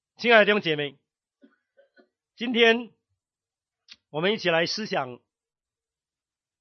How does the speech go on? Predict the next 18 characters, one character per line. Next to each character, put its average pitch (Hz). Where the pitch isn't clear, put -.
两 165
种 143
的 131
心， 175
两 151
种 131
的 123
结 127
局。 104
这 240
个 190
传 180
道 196
人 160
他 170
继 208
续 185
的 131